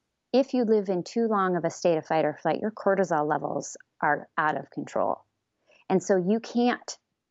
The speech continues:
do the things that you wanna do, like read a book or do your artwork or do things like that. And so for me, I've realized, oh,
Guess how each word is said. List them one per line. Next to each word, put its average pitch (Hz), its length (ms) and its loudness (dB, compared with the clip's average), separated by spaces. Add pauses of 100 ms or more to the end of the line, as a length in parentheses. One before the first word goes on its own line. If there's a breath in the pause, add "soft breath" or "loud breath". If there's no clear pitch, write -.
(120)
do 196 200 4
the 170 140 -2
things 151 680 -4 (440)
that 117 140 4
you 185 180 4
wanna 160 360 2
do, 160 280 2
like 147 200 -6
read 160 160 2
a 156 60 0
book - 400 -4
or 151 440 -4 (520 soft breath)
do 190 100 6
your 170 200 2
artwork - 480 -2
or 156 80 -4
do 165 160 -4
things 160 220 -2
like - 160 -6
that. 185 180 2
And 185 240 2
so 202 240 0
for 190 180 -4
me, 254 240 4
I've 170 180 0
realized, 156 500 -2 (100)
oh, 233 540 0